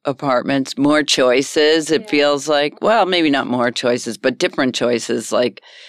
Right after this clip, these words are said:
Speaker 1: you were living
Speaker 2: Varying
Speaker 1: downtown.
Speaker 2: choices, yeah.
Speaker 1: Yeah. The Arts District is amazing.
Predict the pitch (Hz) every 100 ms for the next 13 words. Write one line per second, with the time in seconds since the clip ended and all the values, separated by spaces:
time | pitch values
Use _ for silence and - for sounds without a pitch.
0 | - - _ _ - 151 160 156 147 143
1 | 208 202 202 190 180 139 135 131 139 147
2 | 120 131 - 135 85 196 - 175 156 127
3 | 101 131 _ _ _ - - 147 151 -
4 | 160 147 - 143 135 147 131 139 135 135
5 | 127 131 131 131